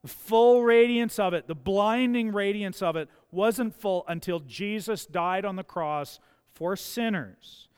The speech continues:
and rose from the dead on the third day, according to the Scriptures. And that rising, then, the rising of Jesus Christ, was the full epiphany which Paul is talking about here. It is the dawn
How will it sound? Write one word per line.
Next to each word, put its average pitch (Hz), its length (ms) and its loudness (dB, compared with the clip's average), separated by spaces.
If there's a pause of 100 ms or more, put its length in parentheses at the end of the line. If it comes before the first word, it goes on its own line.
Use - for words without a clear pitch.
(280)
and 147 200 -8
rose 180 360 0
from 208 200 -4
the 190 80 -2
dead 170 420 0
on 143 140 -8
the 127 100 -8
third 180 480 -4
day, 156 220 -2
according 170 480 -6
to 190 100 -10
the 180 100 -6
Scriptures. 113 680 -14 (300)
And 156 120 -8
that 190 260 4
rising, 214 720 2
then, 120 320 -12 (260)
the 160 100 -4
rising 208 580 4
of 175 100 -6
Jesus 190 460 -6
Christ, 175 500 -2 (280)
was 165 280 0
the 170 140 -2
full 233 760 2
epiphany 214 840 -2
which 156 300 -10
Paul 185 440 -2
is 147 140 -10
talking 165 460 -6
about 151 260 -6
here. 110 320 -18 (460)
It 202 120 2
is 208 200 0
the 180 120 0
dawn 208 840 4